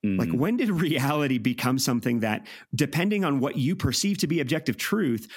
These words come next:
Speaker 1: was actually a statement of which political party or political
Speaker 2: Mm.
Speaker 1: s-, end of the spectrum you were on? Like, that, that in and of itself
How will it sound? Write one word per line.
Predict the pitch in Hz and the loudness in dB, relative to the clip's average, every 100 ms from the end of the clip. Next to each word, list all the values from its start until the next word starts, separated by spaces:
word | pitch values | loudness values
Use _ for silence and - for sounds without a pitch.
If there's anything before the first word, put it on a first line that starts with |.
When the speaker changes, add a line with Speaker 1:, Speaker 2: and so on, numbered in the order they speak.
| - | -4
Speaker 1:
was | 151 135 | -2 0
actually | 165 202 - 185 160 147 | 0 0 0 0 0 0
a | |
statement | - - 196 156 135 | -2 0 0 0 0
of | 156 135 | -2 -2
which | 139 185 - - - - | -2 -2 -2 -6 -8 -4
political | 180 185 - 143 | -2 0 -2 -2
party | 170 196 165 139 | 0 0 0 0
or | 110 135 | 0 -2
political | 135 170 175 165 143 131 | 0 -2 0 0 0 0
Speaker 2:
Mm. | |
Speaker 1:
s-, | 117 110 _ _ | -2 -4 _ _
end | 165 190 | -2 0
of | 151 | 0
the | |
spectrum | 139 - 277 - 151 139 | -2 -2 -2 0 0 0
you | 131 | 0
were | 127 123 | 0 0
on? | 117 113 107 - - - | 0 0 -2 -10 -16 -4
Like, | 165 - | -4 -2
that, | 202 285 - _ _ - | -2 -2 -6 _ _ -2
that | 233 320 | 0 0
in | 330 | 0
and | 302 180 | 0 0
of | 147 | 0
itself | - - 214 190 123 | -2 -2 0 -2 -2